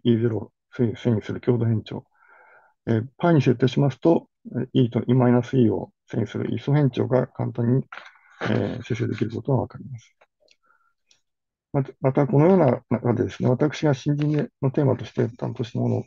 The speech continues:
あ、技術としましては、十ギガビット級のシステムに向けた、まあ、光電気集積送信方式の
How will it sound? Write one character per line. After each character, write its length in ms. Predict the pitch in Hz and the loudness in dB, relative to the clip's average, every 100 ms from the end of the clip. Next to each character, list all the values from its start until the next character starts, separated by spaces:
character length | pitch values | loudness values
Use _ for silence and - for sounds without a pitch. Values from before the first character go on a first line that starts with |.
| - | -8
あ、 180 | 123 120 - | -6 -6 -4
技 160 | 123 | -6
術 100 | 113 - | -6 -10
と 40 | |
し 140 | - | -6
ま 80 | 127 | -6
し 60 | 117 | -4
て 60 | 117 | -4
は、 120 | 110 | -2
十 120 | 123 | 2
ギ 40 | |
ガ 80 | 139 | 2
ビ 120 | 143 | 0
ッ 40 | 139 | -4
ト 120 | 143 | -8
級 120 | - | -4
の 100 | 143 | -4
シ 140 | 131 135 | -2 -4
ス 60 | |
テ 80 | - | -2
ム 80 | 110 | -2
に 60 | 110 | -2
向 160 | 120 | -4
け 60 | 113 | -2
た、 300 | 131 123 - _ _ | 0 0 -4 _ _
ま 80 | 113 | -6
あ、 40 | |
光 220 | 110 143 | 0 2
電 140 | 131 139 | 4 2
気 80 | - | 0
集 120 | 131 | -4
積 200 | 123 - | -4 -6
送 140 | 131 | -8
信 240 | 120 127 - _ _ - | -4 -4 -4 _ _ -8
方 140 | - | -6
式 160 | 110 - | -4 -2
の 240 | 131 143 | 0 0